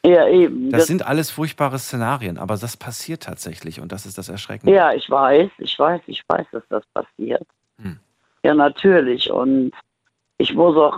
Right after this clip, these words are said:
Speaker 1: im Ga-, Großen und Ganzen eine unheimliche Verrohung feststellen, die unter den Menschen herrscht. Die werden immer brutaler.
Speaker 2: Mhm.
Speaker 1: Ja. Das ist ganz schlimm. Werte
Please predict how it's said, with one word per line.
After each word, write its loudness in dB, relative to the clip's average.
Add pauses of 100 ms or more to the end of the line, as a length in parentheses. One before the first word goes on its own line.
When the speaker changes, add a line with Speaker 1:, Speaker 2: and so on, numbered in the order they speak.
(120)
Speaker 1:
im 4
Ga-, 4
Großen 2
und -2
Ganzen 0
eine 2
unheimliche 0 (140)
Verrohung 2 (480)
feststellen, 0
die -2
unter 0
den -2
Menschen -2
herrscht. 2
Die -6
werden 2
immer 0
brutaler. -2 (2250)
Speaker 2:
Mhm. -12 (1200)
Speaker 1:
Ja. -6 (1300)
Das -4
ist -14
ganz 2
schlimm. -6
Werte 0